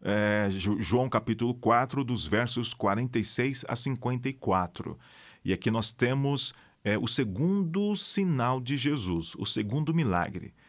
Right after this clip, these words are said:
É um texto curto e eu quero ler com você e considerar algumas coisas a respeito da fé, a respeito do poder que Deus tem de, é, fazer milagres. E o que isso está relacionado com a nossa vida hoje?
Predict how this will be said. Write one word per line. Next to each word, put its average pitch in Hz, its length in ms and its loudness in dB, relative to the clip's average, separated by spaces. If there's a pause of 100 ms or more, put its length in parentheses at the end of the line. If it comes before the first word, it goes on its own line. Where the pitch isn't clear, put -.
(300)
É 147 100 2
um 180 100 2
texto 151 460 0
curto 208 600 -2
e 143 60 2
eu 135 100 2
quero 147 440 0
ler 127 200 0
com 139 160 0
você 120 400 0
e 165 60 0
considerar 135 680 0
algumas 139 400 -2
coisas 147 520 0 (280)
a - 100 -2
respeito 127 800 0 (160)
da 101 160 0
fé, 143 440 0 (180)
a - 80 -4
respeito 104 480 0
do 101 120 -2
poder 113 760 0
que 117 140 -4
Deus 98 300 0
tem 139 380 0
de, 165 400 0 (340)
é, 107 160 0
fazer 113 460 0
milagres. 98 920 0
E 165 120 0
o 196 60 0
que 196 160 -4
isso 208 220 0
está 147 220 0
relacionado 127 800 2
com 107 160 -2
a 101 60 0
nossa 107 340 0
vida 98 300 0
hoje? 82 440 -6